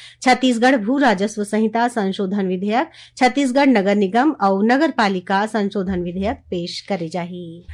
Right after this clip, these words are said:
नेता प्रतिपक्ष डॉक्टर चरणदास महंत के अगुवाई में आज रायपुर में कांग्रेस विधायक दल के बैठका होइस। बैठका में काली ले शुरू होवैया विधानसभा के शीतकालीन सत्र पर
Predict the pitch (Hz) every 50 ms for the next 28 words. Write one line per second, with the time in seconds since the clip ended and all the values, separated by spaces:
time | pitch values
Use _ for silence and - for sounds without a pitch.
0 | - - 254 277 302 277 330 320 262 311 320 - 320 302 - 330 339 - 320 254
1 | 269 247 247 - - 254 254 254 254 226 214 214 226 220 220 226 226 226 226 233
2 | 226 226 220 233 226 233 240 226 226 220 214 233 247 254 254 254 254 262 277 262
3 | 226 214 202 220 208 214 208 208 226 233 220 226 226 233 233 240 233 233 220 208
4 | 208 208 208 208 214 220 208 220 214 214 208 208 196 190 196 220 208 190 - -
5 | 202 190 196 196 214 202 202 - - - 202 196 185 202 190 190 196 190 - _
6 | - - - - - 226 240 247 247 - - 277 269 277 277 285 294 285 294 269
7 | 240 233 233 247 254 247 254 269 277 - - 254 220 240 220 226 220 214 214 220
8 | 214 233 233 226 214 202 208 214 208 220 226 226 233 208 226 226 220 226 262 262
9 | 254 - 226 214 214 - 208 202 196 190 196 202 - 226 220 220 220 233 220 247
10 | 269 302